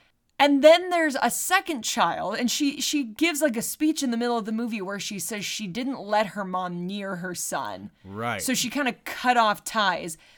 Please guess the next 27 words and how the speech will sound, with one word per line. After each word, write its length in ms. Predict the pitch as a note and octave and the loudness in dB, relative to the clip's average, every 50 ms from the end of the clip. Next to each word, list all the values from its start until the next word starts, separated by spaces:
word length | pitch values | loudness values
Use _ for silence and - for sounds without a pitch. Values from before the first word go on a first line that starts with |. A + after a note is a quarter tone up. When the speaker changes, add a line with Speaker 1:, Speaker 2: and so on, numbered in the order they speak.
| _ - | _ -12
Speaker 1:
So 220 | - - C#4 C4+ | -6 -2 -2 0
then 220 | G#3+ B3 C4 C#4 C#4 | 0 0 -2 0 0
when 160 | C4+ B3+ A#3+ | -2 -2 -2
she 220 | G#3+ - A#3+ A#3+ | -4 -4 -4 -4
had 200 | G3 G3+ G#3+ G3 | -4 -4 -4 -4
her 140 | F#3 F#3+ F3+ | -4 -6 -6
daughter, 600 | E3+ C#3+ - A3 B3 C#4+ D4 A#3 F3+ F#3 F3+ E3 - _ - | -4 2 4 4 6 6 4 4 2 0 -2 -6 -10 _ -12
she 140 | - - C4+ | -8 -4 -2
basically 340 | D#4 E4 B3 C4 A#3+ B3 | -2 0 0 0 -2 -2
just 160 | A3 G3+ E3 C#3+ | -4 -4 -8 -10
handed 400 | G#2+ F#3+ G#3+ A#3 A#3+ A#3 A3 F3+ | -6 -2 0 0 0 0 -2 -4
the 80 | G3+ | -6
kid 260 | F3 - - A#3 G#3 | -8 -6 -4 -2 0
over 260 | G#3 G#3 A3 G#3+ F3 G3 | 2 2 2 2 0 -4
and 100 | F3+ D3+ | -6 -6
said, 100 | G3 F#3+ | -8 -8
"Here, 320 | E3 - A#3+ A#3 A3 G#3+ | -8 -6 -6 -6 -6 -6
fine. 600 | - - - A3 A3+ A3 G#3+ G3+ F#3+ F#3+ F3+ F3 - _ _ _ _ _ _ _ - | -8 -6 0 2 4 4 4 2 0 -4 -10 -14 -16 _ _ _ _ _ _ _ -6
Speaker 2:
Right. 260 | A#2+ A2+ G#2 F#2+ - _ _ _ _ - _ - | -4 -4 -4 -4 -8 _ _ _ _ -20 _ -4
But 100 | - F3 E3+ | 0 0 2
Speaker 1:
This 80 | D#3+ F#3+ | 2 2
one's 200 | - - F#3 F3 | 4 4 4 4
Speaker 2:
because 40 | A#3 | 4
by, 240 | A3 G#3+ E3+ D#3 F3+ | 4 6 6 6 4
Speaker 1:
yours." 200 | F3+ F3 E3 B2+ | 2 -4 -2 0
Speaker 2:
by 220 | D#3+ D3+ C3+ B2+ B2 | 2 2 2 0 -2
then, 420 | G#2+ C#3+ F#3+ G#3+ G3 F3 E3 D3+ | 0 2 2 2 4 2 0 -2